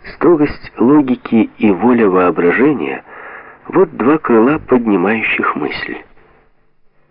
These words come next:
Но не всегда они находятся в равновесии.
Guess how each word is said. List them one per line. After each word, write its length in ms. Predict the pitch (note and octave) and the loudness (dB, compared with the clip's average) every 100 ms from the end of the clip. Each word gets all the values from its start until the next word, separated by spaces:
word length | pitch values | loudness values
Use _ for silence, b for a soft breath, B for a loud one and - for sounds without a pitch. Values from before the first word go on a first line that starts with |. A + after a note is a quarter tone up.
| _ - | _ -2
Но 100 | G2 | 2
не 140 | G#2 | 2
всегда 420 | - G2+ G2 C3+ | 0 -2 0 0
они 180 | C3+ C3+ | 2 2
находятся 640 | B2+ - C3 B2 - B2 | 2 2 0 0 -2 0
в 80 | A2+ | 2
равновесии. 880 | A2 G#2+ G#2+ F#2+ D#2 - B1 A1+ | 2 0 0 -2 -4 -4 -8 -8